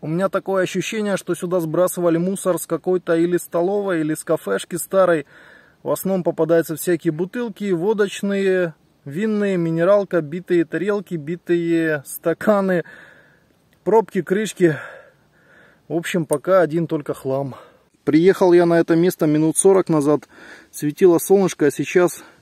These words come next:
всё захмарило и пускается небольшой дождик. В общем, вот такая баночка попалась.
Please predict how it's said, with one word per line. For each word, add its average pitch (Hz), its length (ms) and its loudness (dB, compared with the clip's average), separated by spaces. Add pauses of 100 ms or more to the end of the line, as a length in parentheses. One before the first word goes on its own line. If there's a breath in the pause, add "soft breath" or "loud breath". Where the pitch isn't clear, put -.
(760 soft breath)
всё 180 300 4
захмарило 185 680 6
и 170 120 4
пускается 180 520 2
небольшой 156 400 4
дождик. 143 420 2
В 151 60 2
общем, 175 300 0
вот 156 160 0
такая 175 340 4
баночка 139 540 0
попалась. 160 680 0